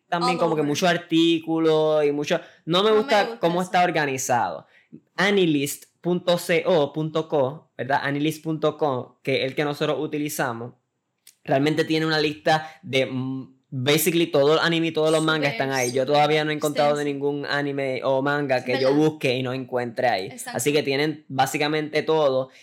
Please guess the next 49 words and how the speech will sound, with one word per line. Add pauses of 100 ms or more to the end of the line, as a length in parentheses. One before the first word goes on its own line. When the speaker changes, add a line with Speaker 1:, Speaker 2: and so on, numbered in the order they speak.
Speaker 1:
y
tú
puedes
poner
como
que
por
qué
season
va, (220)
cuáles
dejaste
de
ver,
cuáles
estás
viendo,
Speaker 2:
O
Speaker 1:
qué
Speaker 2:
cuándo
se-,
Speaker 1:
rating
Speaker 2:
qué
Speaker 1:
le
Speaker 2:
va
a
Speaker 1:
das,
Speaker 2:
salir. (120)
Speaker 1:
¿verdad?
Entonces,
si
tú
entras
a
la
página, (380)
que
vamos
a
suponer,
vamos
a
entrar
aquí
al
de
Miss
Kobayashi,
¿verdad?